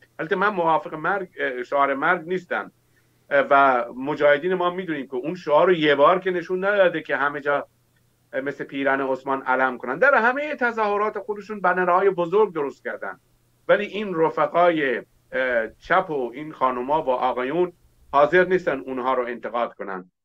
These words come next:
اه، نکتهٔ دیگر هم این بود که آقای اعتمادی، مسئول تدارکات و مجری تلویزیون کانال، کانالیه که واقعاً، اه، خب الان همه کاره اونجا شده، ایشون گفتن که طرفداران پادشاهی،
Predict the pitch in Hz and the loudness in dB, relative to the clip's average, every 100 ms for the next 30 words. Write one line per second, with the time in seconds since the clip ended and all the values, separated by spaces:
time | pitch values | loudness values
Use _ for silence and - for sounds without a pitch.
0 | - _ _ _ - 156 156 175 175 185 | -20 _ _ _ -4 -2 2 2 4 4
1 | 180 170 185 208 196 185 190 190 190 190 | 4 2 2 4 2 0 -6 -6 -6 -2
2 | 185 180 151 151 170 170 160 - 139 139 | 0 2 2 0 0 0 -4 -4 -6 -6
3 | 160 143 131 160 165 147 135 127 127 151 | -4 -4 -4 -6 -6 -2 2 2 2 -2
4 | - 147 131 127 127 160 151 131 123 147 | 0 -2 -2 -4 -2 -2 -2 -6 -6 -6
5 | 156 135 131 123 113 _ _ _ _ - | -4 -2 2 0 -2 _ _ _ _ -6
6 | 139 147 127 120 131 120 113 - 110 113 | 0 0 0 -4 -2 -2 -2 -8 -10 -2
7 | 117 120 135 143 - _ _ _ - 117 | 0 2 0 -2 -10 _ _ _ -8 -2
8 | 113 110 104 104 104 - - 123 - 113 | 0 -2 -4 -8 -14 -12 -6 -6 -6 -6
9 | 117 135 139 113 117 113 117 117 147 120 | -2 -2 -4 -6 -6 -2 -2 0 -2 -4
10 | 117 - 113 156 135 113 - _ _ _ | -6 -8 -6 -2 0 -2 -8 _ _ _
11 | _ _ 151 180 247 226 226 233 226 233 | _ _ -12 -6 -4 -2 -2 -4 -4 -6
12 | 226 156 143 - 147 143 143 139 135 135 | -2 2 0 2 0 0 -2 -2 -4 -4
13 | 147 143 156 214 214 208 | -2 0 0 -4 -10 -12